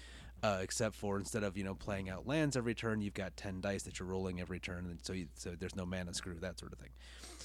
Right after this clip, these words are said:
So the, there aren't really a lot of, from, from what I've run into, like, subsystems that are s-,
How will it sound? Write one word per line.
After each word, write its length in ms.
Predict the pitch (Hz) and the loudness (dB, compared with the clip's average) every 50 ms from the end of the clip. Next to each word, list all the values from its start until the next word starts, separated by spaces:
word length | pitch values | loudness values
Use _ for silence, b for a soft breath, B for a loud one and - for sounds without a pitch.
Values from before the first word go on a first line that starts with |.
| B B B B B B - 113 110 | B B B B B B -8 -6 0
So 440 | - - 139 123 117 117 113 113 - | 4 8 8 10 10 10 8 6 4
the, 440 | 113 117 123 127 123 120 120 113 107 b b b b b b b b - - - - - - - - - | 4 6 8 10 10 10 8 8 4 b b b b b b b b -16 -16 -16 -16 -16 -12 -8 0 6
there 140 | 120 135 139 | 10 12 12
aren't 160 | 151 180 175 | 12 12 12
really 160 | 156 151 147 | 12 12 12
a 40 | 131 117 | 12 12
lot 180 | 113 117 113 | 10 8 8
of, 260 | 113 107 98 92 87 - - - - - - - - | 8 6 2 0 -6 -10 -14 -14 -14 -16 -14 -6 -2
from, 220 | - 120 117 - - - 101 101 101 92 | 2 2 2 2 2 -2 -4 -4 -4 -4
from 200 | - 123 123 117 | 0 4 6 8
what 120 | 120 123 | 10 10
I've 180 | 131 135 104 104 | 10 10 8 6
run 140 | 104 101 | 4 4
into, 300 | 101 98 - 98 95 90 85 | 2 2 0 -2 -4 -4 -6
like, 120 | - - - | -6 -4 -2
subsystems 880 | - - 143 143 147 139 - - 120 107 - - 107 95 98 95 - | 2 6 6 6 6 6 4 2 2 2 0 0 0 0 0 -2 -2
that 120 | - 101 95 | 0 0 2
are 220 | 95 92 92 87 | 2 2 0 0
s-, 240 | 85 - - - | -2 -2 -4 -4